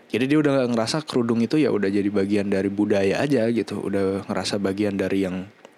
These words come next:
seragam memang. Jadi dia merasa itu profan gitu, tidak ada nilai sakralnya lagi.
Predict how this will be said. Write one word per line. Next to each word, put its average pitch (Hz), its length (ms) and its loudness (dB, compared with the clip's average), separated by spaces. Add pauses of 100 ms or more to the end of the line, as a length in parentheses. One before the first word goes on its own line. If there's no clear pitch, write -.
(880)
seragam 123 480 2
memang. 98 320 -2
Jadi 113 240 0
dia 127 160 2
merasa 117 240 0
itu 110 160 -2
profan 113 560 0
gitu, 98 160 -2
tidak 90 260 -2
ada 95 60 -4
nilai 92 240 -2
sakralnya 92 400 -4
lagi. 98 320 -4